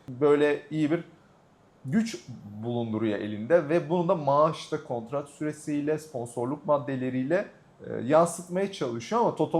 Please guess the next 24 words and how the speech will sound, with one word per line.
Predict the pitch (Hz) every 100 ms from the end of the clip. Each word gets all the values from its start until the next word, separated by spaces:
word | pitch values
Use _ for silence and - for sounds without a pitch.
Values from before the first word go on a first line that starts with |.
| 175
Wolff | -
de | 190 160
ödün | 170 160
vermiyor. | 160 156 127 98
Zamanında | 107 110 131 160
Hamilton'la | 135 127 135 - 139 135
yapılan | 135 143 135
kontrat | 131 127 120 143 -
görüşmelerinde | 131 120 - 127 131 127 143 180
de | 120
Toto | 110 110
Wolff | 120 127 127
tarafı, | 131 123 120 139 - - - -
e, | 107 104
her | 123 170
zaman | 135 135 180 170
net | 190 143
bir | 135
duruş | 143 175
sergiledi | - 110 101 107 117 160
ve | 156
çok | 160 -
büyük | 135 -
miktarlar, | 127 - 127 123 135 147